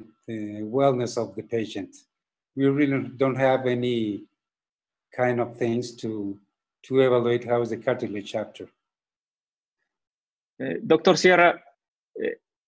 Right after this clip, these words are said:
Speaker 2: how much do you wait for doing surgery in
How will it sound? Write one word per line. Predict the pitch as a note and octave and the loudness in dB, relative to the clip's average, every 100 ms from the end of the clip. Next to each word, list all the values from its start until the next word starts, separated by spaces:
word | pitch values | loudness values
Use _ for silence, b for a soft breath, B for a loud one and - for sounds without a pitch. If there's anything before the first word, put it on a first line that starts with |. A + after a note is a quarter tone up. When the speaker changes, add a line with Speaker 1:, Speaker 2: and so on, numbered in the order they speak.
| - | -14
Speaker 2:
how | - F#3 | 0 2
much | G#3+ G#3+ A#3 A#3 - | 4 2 0 0 -8
do | F#3 | -4
you | F3 F3 | 0 0
wait | E3 E3 E3+ E3+ - - _ _ _ _ _ _ _ | 2 2 2 0 -6 -20 _ _ _ _ _ _ _
for | - | -8
doing | C#3 D3 D#3 | -2 0 0
surgery | D3+ - D3+ C#3+ D3 C3 | -2 4 4 4 2 2
in | B2 A#2 | -2 -6